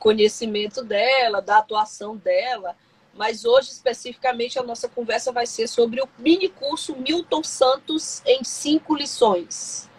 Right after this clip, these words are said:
certo? Roberta, é, é como eu digo, todo dia na Agência Tambor a gente tem uma aula,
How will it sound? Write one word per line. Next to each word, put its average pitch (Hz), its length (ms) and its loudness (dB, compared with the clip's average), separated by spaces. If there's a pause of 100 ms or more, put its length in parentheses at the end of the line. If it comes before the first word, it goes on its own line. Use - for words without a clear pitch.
(140)
certo? - 480 4 (420)
Roberta, 269 460 2 (340)
é, 220 580 2 (640)
é - 80 -6
como - 180 6
eu 285 100 2
digo, 220 300 -8
todo 294 320 6
dia 277 260 2
na 262 100 -2
Agência 254 320 0
Tambor 240 380 2
a - 20 -2
gente 254 240 -8
tem 247 120 -2
uma 247 180 0
aula, 214 480 2